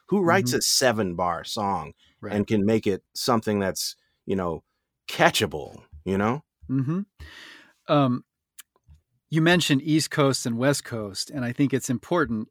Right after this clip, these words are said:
Speaker 2: and I know you didn't mean to, to slight anybody here, but Detroit is such an important part of this,
Speaker 1: Oh, yeah.
Speaker 2: um, of this rhythmic geography, and specifically the idea that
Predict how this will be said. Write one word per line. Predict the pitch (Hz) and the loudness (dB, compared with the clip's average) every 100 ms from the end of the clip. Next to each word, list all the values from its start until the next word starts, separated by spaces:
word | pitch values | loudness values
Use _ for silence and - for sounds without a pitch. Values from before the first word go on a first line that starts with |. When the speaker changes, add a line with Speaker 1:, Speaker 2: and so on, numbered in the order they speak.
| - | -6
Speaker 2:
and | 127 | -2
I | 127 | 2
know | 156 | 4
you | 175 143 143 | 6 6 6
didn't | 131 127 | 4 6
mean | 139 139 131 | 6 6 4
to, | 123 107 101 | -2 -6 -6
to | - | -8
slight | - 151 156 | -2 6 6
anybody | 131 113 110 104 | 6 -2 -6 -8
here, | 95 117 101 92 _ - - - _ - | -8 -8 -8 -12 _ -20 -20 -20 _ -2
but | 143 135 | 0 2
Detroit | 151 - 214 196 | 0 6 8 10
is | 135 | 8
such | - 190 160 | 4 2 4
an | |
important | 139 123 156 139 120 | 2 2 0 -2 -4
part | - 135 117 | -2 0 0
of | 101 | -2
this, | 110 101 - - - _ - | -6 -6 -8 -8 -12 _ 0
Speaker 1:
Oh, | 175 | 2
yeah. | 202 131 | 4 2
Speaker 2:
um, | 101 98 _ - | 0 -6 _ -12
of | 104 | -6
this | 117 - | -6 -2
rhythmic | 143 139 135 | 0 2 0
geography, | - 127 139 120 - 107 101 - | 0 2 2 0 -4 -8 -8 -4
and | 135 123 - | 0 0 -4
specifically | - 180 - 285 262 151 | -6 -6 -4 -4 -2 0
the | 135 139 | 2 4
idea | 131 113 131 131 123 | 2 2 2 2 0
that | 110 110 107 | -4 -8 -8